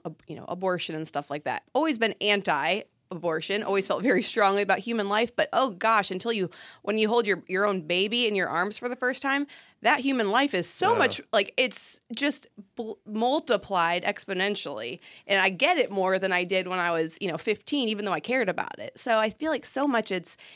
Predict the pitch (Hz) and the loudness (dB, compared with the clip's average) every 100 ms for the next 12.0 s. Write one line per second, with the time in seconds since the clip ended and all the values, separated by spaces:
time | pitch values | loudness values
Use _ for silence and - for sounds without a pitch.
0 | - - - 240 220 180 - 185 - 220 | -20 -16 -8 -4 -4 -4 -10 -8 -4 -2
1 | 180 190 208 180 202 196 190 175 185 175 | 0 -2 -4 -6 -4 -2 -2 -2 -4 -4
2 | - 185 180 175 170 185 185 175 170 175 | -2 -2 -2 -2 0 0 2 0 0 -4
3 | 170 - 185 185 185 175 165 165 165 170 | -6 -6 -4 -4 -2 -4 -6 -6 -4 -4
4 | 165 - - - - 226 240 277 262 240 | -8 -12 -20 -20 -6 -2 2 2 2 0
5 | 214 - 214 214 190 180 170 - 185 180 | -2 0 0 2 -2 -2 -4 -6 -8 -8
6 | - 180 185 175 156 - 175 170 156 202 | -6 -2 -2 -2 -4 -4 -2 0 -2 -2
7 | 214 208 190 180 - - 175 190 202 214 | -4 -2 -2 -2 -6 -4 0 2 2 0
8 | - 233 233 - - 190 196 185 180 170 | 0 0 0 -8 -6 -2 -2 0 0 0
9 | 180 175 165 165 160 160 - - - _ | -2 -6 -4 -2 0 -2 -6 -18 -20 _
10 | _ _ _ 190 - 185 170 165 160 160 | _ _ _ -6 -2 2 2 2 0 -2
11 | - 170 160 156 - 165 151 120 87 | -6 -4 -4 -6 -10 -10 -8 -8 -10